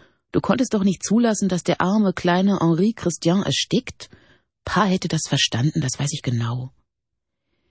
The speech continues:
Ich lächelte über diesen gut gemeinten Versuch, mich aufzumuntern. "Er hat auch verstanden, warum du gehen musstest." "Ei, ich weiß." Er schwieg eine Weile und sah der Furche des Kielwassers zu.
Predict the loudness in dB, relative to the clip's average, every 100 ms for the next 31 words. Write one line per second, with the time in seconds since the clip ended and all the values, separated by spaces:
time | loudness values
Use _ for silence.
0 | _ -6 0 2 2 2 0 0 0 0
1 | 0 0 0 0 2 2 0 -2 -2 0
2 | 0 0 -2 -2 -4 -2 0 0 -2 -2
3 | -4 -6 _ _ _ _ _ _ _ _
4 | _ _ 0 2 2 0 -2 -2 0 -2
5 | 0 0 0 0 0 0 0 -4 -2 0
6 | 0 -2 -4 -4 -4 -4 -6 -6 -8 -10
7 | -18 _ _ _ _ _ _ _ _ _
8 | _ -2 0 0 -2 -8 -4 -4 -4 -6
9 | -6 -6 -8 -10 -16 -20 _ _ _ _
10 | _ _ _ _ _ 0 2 2 0 0
11 | 0 0 0 0 0 0 0 -2 -2 -2
12 | 0 -2 -2 -4 -2 0 0 -2 -4 -6
13 | -6 -4 -4